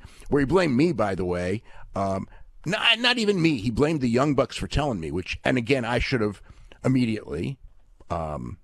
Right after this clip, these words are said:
whatever, immediately when he said that, I should have just contacted him and just gone, "Dude, it's not the Young Bucks." And I mean, he still goes with that narrative, even though I did tell him that, but I, you know, didn't tell him it right away because I just thought, "Nah, let him blow off steam."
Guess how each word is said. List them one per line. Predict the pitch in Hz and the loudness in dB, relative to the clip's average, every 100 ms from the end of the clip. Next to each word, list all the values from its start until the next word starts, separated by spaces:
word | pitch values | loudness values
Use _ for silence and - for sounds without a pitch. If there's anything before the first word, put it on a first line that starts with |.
| - | -10
whatever, | 101 113 76 65 57 - - | -2 0 0 -6 -10 -8 0
immediately | 123 131 131 95 87 | 2 2 0 -2 -4
when | 92 87 | -2 -4
he | 92 101 | -6 -2
said | 143 110 | 0 0
that, | 98 | -2
I | 92 | -2
should | 92 | -4
have | 98 | -6
just | 80 - | -8 -2
contacted | 117 113 95 82 87 | -2 -2 -4 -6 -6
him | 87 | -4
and | 87 | -4
just | 95 92 | -4 -6
gone, | 90 85 82 - - | -6 -6 -8 -12 -8
"Dude, | - 104 90 | 0 0 0
it's | - | -4
not | 101 87 | -4 -4
the | 82 | -2
Young | 101 110 | 0 0
Bucks." | 71 57 - - - - | -4 -10 -10 -14 -14 -8
And | 110 | -4
I | |
mean, | 110 110 | -2 -2
he | |
still | 107 - 139 | 0 2 2
goes | 110 107 | 2 0
with | 104 92 | 0 -4
that | 85 | -2
narrative, | 104 107 90 | -2 -2 -2
even | 95 92 | -4 -2
though | 92 90 | -2 -2
I | 87 104 | -2 -2
did | 95 131 110 | 0 -2 -2
tell | 113 117 120 | -2 -2 -2
him | 87 78 | -2 -6
that, | 76 80 | -6 -6
but | 98 90 - | -6 -6 -6
I, | 85 82 78 - - - - - | -4 -4 -8 -14 -20 -20 -18 -8
you | 82 | -6
know, | 57 | -4
didn't | 101 82 | -4 -4
tell | - 85 | -4 -4
him | 80 | -8
it | - | -6
right | 92 82 | -6 -4
away | 80 85 | -4 -4
because | 85 85 | -6 -6
I | 87 | -8
just | 78 | -6
thought, | - 82 - | -6 -8 -8
"Nah, | 92 65 85 - - - | -10 -8 -10 -12 -12 -10
let | 80 | -8
him | |
blow | 76 76 | -6 -4
off | 67 - | -4 -6
steam." | - 64 62 | -8 -10 -10